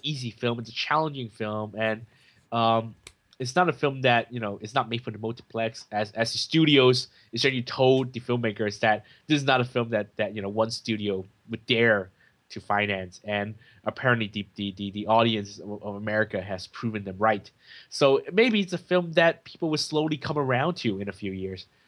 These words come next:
But of course, I was hoping that people would, would see, would say the same about Speed Racer, but that never happened. So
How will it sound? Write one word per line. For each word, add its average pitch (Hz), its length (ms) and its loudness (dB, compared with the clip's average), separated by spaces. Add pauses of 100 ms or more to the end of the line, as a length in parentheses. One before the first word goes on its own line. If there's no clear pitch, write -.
(480)
But 170 100 6
of 185 80 4
course, 165 280 6
I 143 100 4
was 160 160 2
hoping 175 340 -2
that 127 100 2
people 135 220 -4
would, 117 180 0
would 117 140 -2
see, - 300 -8
would 120 140 -2
say 139 180 4
the 120 80 4
same 127 180 2
about 113 220 0
Speed 151 280 -4
Racer, 101 320 -2
but 101 200 -10
that 107 240 0 (120)
never 104 280 -4
happened. 104 420 -4
So 117 360 2